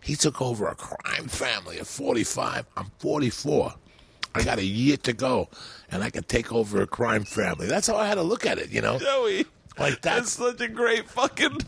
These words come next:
Speaker 1: That's how, it was so many things. Listen, that's why rehab is such a waste of money, because so many things went into the, me getting sober. That,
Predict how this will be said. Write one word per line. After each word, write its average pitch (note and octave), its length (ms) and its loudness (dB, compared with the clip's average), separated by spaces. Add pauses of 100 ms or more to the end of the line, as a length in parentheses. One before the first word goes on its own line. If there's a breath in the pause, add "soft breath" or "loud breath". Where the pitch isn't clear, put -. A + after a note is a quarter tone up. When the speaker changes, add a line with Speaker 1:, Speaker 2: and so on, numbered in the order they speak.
Speaker 1:
That's - 280 0
how, - 220 2
it E3 100 0
was E3 160 0
so A#3+ 480 2
many A#3+ 180 2
things. - 280 0
Listen, D#3+ 300 0 (380 loud breath)
that's F3 200 2
why D3 160 2
rehab B2 680 4
is - 140 0
such - 320 2
a A2 60 2
waste G2+ 380 4
of F#2 60 2
money, F2 260 2
because - 360 0 (220 loud breath)
so F3+ 440 4
many F3 220 4
things C3 500 2
went A2+ 220 2
into A#2 320 2
the, F2+ 260 4 (640 loud breath)
me A2+ 220 2
getting A#2 280 -2
sober. E2 540 2 (280 loud breath)
That, - 400 0